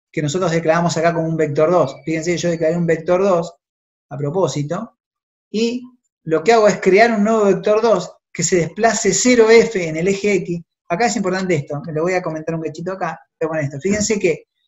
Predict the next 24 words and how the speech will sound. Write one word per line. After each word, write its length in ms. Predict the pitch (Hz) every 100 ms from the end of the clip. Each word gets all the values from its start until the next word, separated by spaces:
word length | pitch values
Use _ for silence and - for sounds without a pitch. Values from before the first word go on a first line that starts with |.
| _ _
tiene 160 | 240 202
un 60 |
float 300 | 247 254 254
X 340 | 254 254 262 226
y 20 |
un 100 | 180
float 240 | 185 180
Y. 100 | 175
¿Qué 80 | 170
quiere 140 | 208 185
decir? 320 | 180 139 - _ _ _ _
Ese 180 | - 240
vector 360 | 226 208 233
dos 340 | 226 262 269 -
es 80 | -
como 220 | 175 156
yo 180 | - 262
me 120 | 254
muevo 340 | 233 254 202
en 60 | 170
un 180 | 170 165
plano 320 | 196 202 185
dos 220 | 190 202
D, 260 | 208 170